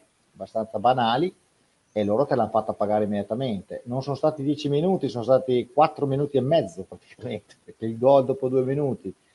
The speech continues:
e al qua-, al quarto e trenta secondi hanno fatto il palo palo, quindi lì è stato il momento dove, bene o male, poteva girare la partita, perché se segnano diventa un problema serio.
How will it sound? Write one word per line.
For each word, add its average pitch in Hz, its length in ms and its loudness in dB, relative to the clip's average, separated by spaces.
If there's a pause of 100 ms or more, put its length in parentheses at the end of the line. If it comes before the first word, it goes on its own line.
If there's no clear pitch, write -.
(400)
e 98 120 2
al 110 360 4
qua-, 127 280 4
al 110 160 -4
quarto 131 380 2
e 117 60 -2
trenta 127 300 -2
secondi 123 400 -2
hanno 104 80 -2
fatto 113 220 0
il 104 80 -2
palo 123 320 4
palo, 107 400 -2 (400)
quindi 123 260 0
lì 147 180 4
è 143 120 6
stato 135 340 4
il 135 60 0
momento 135 440 0
dove, 120 460 2
bene 113 240 -4
o 131 60 -2
male, 127 280 2
poteva 120 360 0
girare 110 260 0
la 107 100 4
partita, 110 400 -2
perché 104 200 -2
se 101 120 -14
segnano 120 640 -4
diventa 104 320 -6
un 101 80 -10
problema 107 400 -4
serio. 90 360 -6